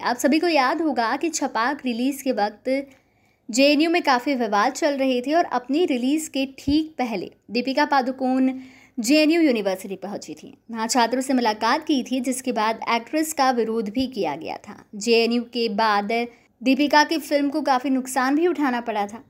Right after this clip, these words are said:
दीपिका के जेएनयू जाने का मुद्दा एक बार फिर से गर्माता नजर आ रहा है। सोशल मीडिया पर इस वक्त दीपिका ट्रेंड कर रही हैं।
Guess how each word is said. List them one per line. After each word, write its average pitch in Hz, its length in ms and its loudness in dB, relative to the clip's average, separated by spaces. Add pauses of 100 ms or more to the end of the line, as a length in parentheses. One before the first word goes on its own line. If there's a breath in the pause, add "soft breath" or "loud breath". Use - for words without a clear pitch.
(200)
दीपिका 269 360 2
के 339 140 2
जेएनयू 285 480 2
जाने 302 320 2
का 311 120 -2
मुद्दा 262 380 0
एक 247 140 -4
बार 233 180 -2
फिर 247 300 -2
से 262 200 -2
गर्माता 180 520 -4
नजर 170 180 -8
आ 127 100 -4
रहा 87 120 -8
है। - 300 -14 (480 soft breath)
सोशल 302 340 4
मीडिया 277 360 2
पर 247 300 -2
इस 269 200 -6
वक्त 240 300 -2
दीपिका 226 520 -6
ट्रेंड 226 380 -2
कर 151 160 -10
रही 185 280 -10
हैं। - 120 -16